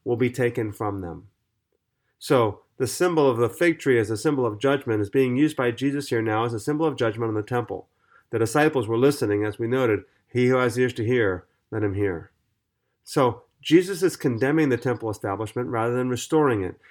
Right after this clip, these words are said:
Instead of announcing a cure for the temple, he's announcing its destruction. Now, remember, the fig tree is a common symbol for Israel and for the prosper-, prosperous land, but in Micah and Zechariah and in Joel.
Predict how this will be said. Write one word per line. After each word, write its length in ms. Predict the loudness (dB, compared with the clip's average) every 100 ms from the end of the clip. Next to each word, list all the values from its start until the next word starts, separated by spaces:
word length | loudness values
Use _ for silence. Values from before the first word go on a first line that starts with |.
| -6
Instead 240 | 0 2
of 80 | 4
announcing 420 | 4 2 2 0
a 60 | 0
cure 340 | -2 0 2
for 120 | 2 -2
the 100 | -2
temple, 320 | -4 -4 -2
he's 160 | -2
announcing 420 | -2 -2 -2 -2 -4
its 160 | -4
destruction. 680 | -8 -10 -4 -4 -4 -8 -10 -18 _ _ _ _
Now, 100 | 0
remember, 260 | 2 2 2
the 80 | 0
fig 300 | 2 0 2
tree 160 | 0
is 80 | 0
a 60 | 0
common 380 | -2 -2 0 0
symbol 320 | -2 -2 -2
for 220 | -2 0
Israel 480 | 2 0 0 0 0
and 120 | -2
for 100 | -6
the 80 | -6
prosper-, 680 | -2 -2 -4 -4 -2 -2 -4
prosperous 560 | -4 -4 -2 -4 -4 -4
land, 480 | -2 0 0 -2 -8 _ _ _ -8
but 180 | -4
in 160 | -2 -2
Micah 480 | 0 0 0 -2 -2
and 160 | -4
Zechariah 600 | -2 -2 -2 -2 0 0 0
and 100 | -2
in 140 | -2
Joel. 420 | 0 0 -2 -6